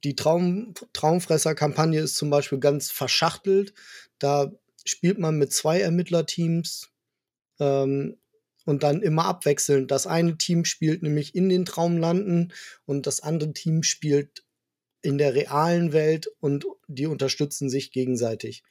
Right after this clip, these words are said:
je nachdem, wie sie in dem jeweiligen Szenario abschneiden und so. Also das, ähm, das macht das Ganze aber ein bisschen komplizierter und dann ist es schon gut, wenn man Dunwich gespielt hat, denke ich, weil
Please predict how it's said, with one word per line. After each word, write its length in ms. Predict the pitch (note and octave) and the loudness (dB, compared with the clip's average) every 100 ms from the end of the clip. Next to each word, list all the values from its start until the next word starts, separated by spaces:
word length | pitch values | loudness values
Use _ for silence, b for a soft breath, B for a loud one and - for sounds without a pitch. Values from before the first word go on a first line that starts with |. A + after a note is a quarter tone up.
| b b _ | b b _
je 180 | C3+ D3 | 0 2
nachdem, 580 | D3 - C#3+ C#3 C#3 B2 | 0 0 0 2 0 -2
wie 160 | C#3 | -4
sie 200 | B2+ C#3+ | -4 -4
in 240 | D#3 C#3 C3 | -2 0 2
dem 320 | C3 C3 D#3+ | 2 -2 -2
jeweiligen 560 | C3+ C3 C#3 C3 B2 | 0 2 2 0 -2
Szenario 560 | B2 B2 B2 B2+ B2+ B2+ | -6 -4 -4 0 0 0
abschneiden 720 | - - - B2 A#2 A2+ A2 b b b b _ | -2 -6 -6 -6 -6 -8 -14 b b b b _
und 80 | A#2 | -16
so. 220 | A2+ A#2 | -10 -10
Also 200 | B2 G#2+ | -10 -12
das, 360 | A2+ A#2+ - - _ _ _ _ _ _ _ | -12 -12 -14 -20 _ _ _ _ _ _ _
ähm, 440 | C3+ C3 B2+ C3+ - _ _ - | 2 2 2 -4 -12 _ _ -4
das 280 | D3 C#3 | 0 2
macht 200 | D#3+ D#3+ D3 | 2 2 0
das 120 | - | 0
Ganze 320 | D#3 E3 E3+ | 0 2 0
aber 240 | C#3+ C3+ | 2 2
ein 100 | C#3 | 0
bisschen 280 | C#3+ C#3 C#3 | 0 0 -2
komplizierter 920 | C#3 C3 C3 A2+ D3+ D3 D3 C#3+ C#3+ - C3 | -4 -6 -6 -4 -2 0 0 0 -2 -8 -12
und 180 | A#2+ | -10
dann 240 | B2 B2+ D#3 | -8 -8 -10
ist 140 | - | -10
es 100 | C#3 | -10
schon 240 | - B2+ A#2 | -6 -6 -6
gut, 240 | C3+ - | -8 -2
wenn 120 | B2 | 0
man 300 | B2+ A#2+ B2 B B B B _ | 0 -2 -4 B B B B _
Dunwich 440 | B2+ C3+ C3+ C3 - | -4 0 0 0 -4
gespielt 460 | B2 - D3+ C#3+ | -6 -2 0 0
hat, 220 | C#3 C#3 C3+ | -2 -2 -2
denke 240 | C3 C3+ | -2 -2
ich, 180 | B2 - | -4 -4
weil 460 | A#2 A#2+ A#2 - | -2 0 -2 -4